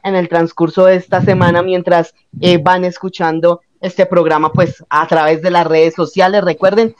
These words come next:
arroba expreso querido uno, estaremos dando todas esas nuevas noticias, eh, mientras sale el segundo capítulo del veinte veintiuno. Entonces, ¿algo más por decir, chicos? Eh, dar lo mejor para este Santa Fe, este veinte veintiuno,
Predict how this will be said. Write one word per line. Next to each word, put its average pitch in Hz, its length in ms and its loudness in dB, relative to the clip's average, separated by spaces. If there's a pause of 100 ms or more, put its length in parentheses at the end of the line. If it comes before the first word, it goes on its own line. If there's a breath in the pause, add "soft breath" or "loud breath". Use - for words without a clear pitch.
(140 soft breath)
arroba 170 360 2
expreso 185 480 -6
querido 180 440 0
uno, 240 300 0 (200)
estaremos 165 540 -2
dando 175 320 0
todas 175 360 0
esas 180 320 -8 (220)
nuevas 196 380 0
noticias, 180 600 -8 (220)
eh, 180 180 0
mientras 151 460 -2
sale 160 400 -2
el 170 140 -6
segundo 156 480 -2
capítulo 156 580 0
del 143 240 0
veinte 139 320 0
veintiuno. 131 500 -2 (220)
Entonces, 151 320 -8
¿algo 185 300 0
más 190 240 -2
por 190 220 -2 (340)
decir, 202 400 0
chicos? 233 520 0
Eh, 175 380 0 (100)
dar 180 240 0
lo 196 140 0
mejor 185 380 0
para 185 300 0
este 175 200 -8
Santa 180 320 -2
Fe, 175 200 2 (220)
este 196 320 0
veinte 190 320 -2
veintiuno, 233 580 0